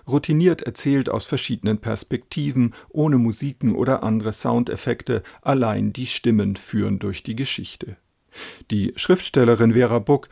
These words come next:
hat für Wolfskinder so einige klischeehafte Versatzstücke zusammengerührt.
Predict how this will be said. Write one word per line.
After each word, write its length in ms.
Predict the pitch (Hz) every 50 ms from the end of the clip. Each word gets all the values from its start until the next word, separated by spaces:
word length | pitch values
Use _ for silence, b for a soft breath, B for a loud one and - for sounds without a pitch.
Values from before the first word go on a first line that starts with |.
| b b
hat 200 | - 143 135 -
für 320 | - - 117 104 - - -
Wolfskinder 920 | 101 95 110 120 131 139 - - - - - 127 120 120 123 120 113 - -
so 200 | 120 135 151 -
einige 520 | - 131 139 143 143 135 123 113 120 113
klischeehafte 800 | - - - 123 110 - - - 123 117 101 107 104 - - - 110
Versatzstücke 840 | - - 120 107 - 113 107 - - - - - - - - 110 -
zusammengerührt. 1120 | - - 143 131 - - 101 95 87 90 101 98 - 101 - 117 110 101 95 - - -